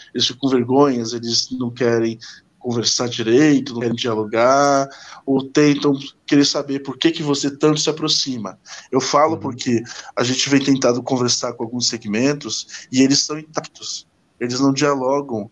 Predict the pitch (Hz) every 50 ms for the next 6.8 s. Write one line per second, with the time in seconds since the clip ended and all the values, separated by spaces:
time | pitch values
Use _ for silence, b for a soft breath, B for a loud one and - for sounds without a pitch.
0 | _ _ b b b b b _ 127 120 143 139 135 135 139 139 143 139 139 139
1 | 139 143 143 139 - - - 95 - - 120 120 - - - 143 143 143 147 143
2 | - 120 117 120 120 127 120 - - - 135 135 131 131 135 127 127 127 120 120
3 | 120 131 135 131 127 117 104 B B B B B B B B B _ 131 143 160
4 | 175 180 165 165 165 160 - - - 151 143 151 147 135 131 131 123 120 117 123
5 | 123 131 143 147 143 - - - - 120 117 123 120 - - 127 120 120 123 131
6 | 135 131 123 113 113 B B B B B B _ - 120 110